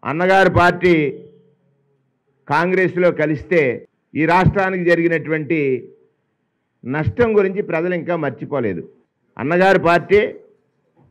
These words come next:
కాంగ్రెస్లో కలిస్తే ఈ రాష్ట్ర ప్రజలకు జరిగిన నష్టం,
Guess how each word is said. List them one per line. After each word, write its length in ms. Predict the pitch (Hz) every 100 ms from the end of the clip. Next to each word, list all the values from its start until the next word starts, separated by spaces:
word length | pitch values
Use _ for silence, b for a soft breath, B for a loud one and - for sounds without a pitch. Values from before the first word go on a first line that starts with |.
| 127
కాంగ్రెస్లో 540 | 143 175 175 170 170
కలిస్తే 440 | 147 139 135 175 202 208 - _ _ _ _ _ -
ఈ 100 | 151
రాష్ట్ర 340 | 160 190 180
ప్రజలకు 400 | 196 175 170 170 160
జరిగిన 320 | 151 151 147
నష్టం, 320 | 131 - 139